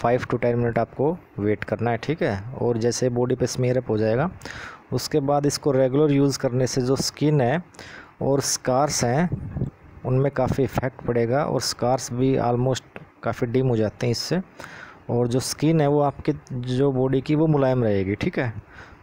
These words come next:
तो Atomy का जो ये body care lotion है ये काफ़ी useful है ladies के लिए, तो ladies इसको maximum use कर सकती हैं, ठीक है दोस्तों। और इस video को देखने के लिए आप सभी का बहुत बहुत धन्यवाद।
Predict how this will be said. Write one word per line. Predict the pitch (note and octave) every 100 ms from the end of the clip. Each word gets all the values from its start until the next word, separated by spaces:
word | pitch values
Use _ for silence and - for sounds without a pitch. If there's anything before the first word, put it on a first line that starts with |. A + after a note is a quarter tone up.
| -
तो | A#2+ B2 A#2
Atomy | A#2 C#3 D3
का | D3
जो | C#3
ये | D3 D3
body | B2+ C3+ C#3+
care | C#3+ C#3+ C3
lotion | C3+ B2+ C3+
है | B2 F#3+ - - _ _
ये | A2+
काफ़ी | A2+ A#2 -
useful | C3 C3 B2+ - C#3+
है | C#3+
ladies | D#3+ A#2+ B2+ A#2+ -
के | B2
लिए, | A#2 F#3 G#3 - - - - -
तो | B2
ladies | A#2+ B2 C#3+ C3+
इसको | C3+ - C#3
maximum | B2+ - - C3+ B2
use | B2 D3+
कर | - A#2+
सकती | - - - G2+
हैं, | G#2 G#2+ - - - - -
ठीक | C#3+
है |
दोस्तों। | G3+ G3+ - A2+ - - - - - - - -
और | A#2 A#2+
इस | B2+ -
video | B2+ C3+
को | C3
देखने | C3 - A#2+
के | -
लिए | B2+ C3 C3+ B2+ A#2 - - G#2+
आप | A#2+
सभी | - A#2 A#2+
का | B2
बहुत | A2 A#2+
बहुत | A#2+ A#2+
धन्यवाद। | G#2+ A2 A#2 C#3 E3+